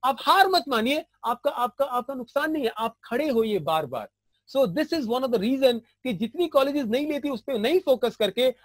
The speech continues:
आप उन पे focus कीजिए जो लेती है। और एनआईएस से आप एनआईटी, आ-, NEET जो है, NEET आप लिख सकते हैं। NEET के बारे में दो साल पहले एक, एक statement आया था कि एनआईएस के बच्चे को NEET नहीं लेती है। एनआईएस board fought the case, Supreme कोर्ट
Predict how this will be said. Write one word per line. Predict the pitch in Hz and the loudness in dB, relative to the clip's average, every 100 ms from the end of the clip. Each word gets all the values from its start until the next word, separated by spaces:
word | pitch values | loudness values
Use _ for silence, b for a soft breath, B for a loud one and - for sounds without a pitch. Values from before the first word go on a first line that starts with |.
| - | -4
आप | 233 - | -2 -2
उन | 277 311 | -8 0
पे | 381 | 0
focus | 311 247 294 | 0 -2 -4
कीजिए | 233 262 240 | -4 -4 -2
जो | 190 | -2
लेती | 151 147 147 | -4 -6 -10
है। | 104 - _ _ _ _ _ _ _ | -14 -18 _ _ _ _ _ _ _
और | 226 262 | 2 4
एनआईएस | 247 254 294 320 311 | 2 0 2 0 2
से | 294 | 0
आप | 262 240 | 2 0
एनआईटी, | 220 247 247 277 277 | -2 -2 -2 -2 -2
आ-, | - 208 285 262 - | 0 0 0 -2 -4
NEET | 208 269 320 | 2 4 4
जो | 233 233 | 4 0
है, | 220 | 2
NEET | 202 320 349 | 4 4 4
आप | 262 247 | 0 0
लिख | 220 | -4
सकते | 240 214 240 | -4 0 0
हैं। | 240 b b _ | 0 b b _
NEET | 208 302 311 | 0 2 2
के | 311 | 0
बारे | 269 254 | 4 4
में | 269 196 | 4 0
दो | 269 294 | -2 0
साल | 302 285 | 0 0
पहले | 254 254 262 | 0 -2 -2
एक, | 247 233 254 | -2 -2 0
एक | 233 - | -2 -2
statement | 240 233 285 254 | -6 -4 -4 -2
आया | 240 | -2
था | 240 233 | -2 -4
कि | 254 | -4
एनआईएस | 220 233 262 - | -4 -2 -4 -4
के | 247 | -6
बच्चे | 214 226 | -8 -6
को | 214 | -6
NEET | 214 233 | -4 -4
नहीं | 233 269 | -4 -2
लेती | 226 - | -2 0
है। | 247 233 _ _ _ _ | -2 -2 _ _ _ _
एनआईएस | 269 311 339 330 | 2 4 6 6
board | 160 170 330 381 | 4 2 4 4
fought | - - 285 262 | 2 2 4 4
the | 269 | 2
case, | - 254 | 2 -4
Supreme | - 285 254 370 359 | -4 -6 4 6 6
कोर्ट | 311 277 | 2 -2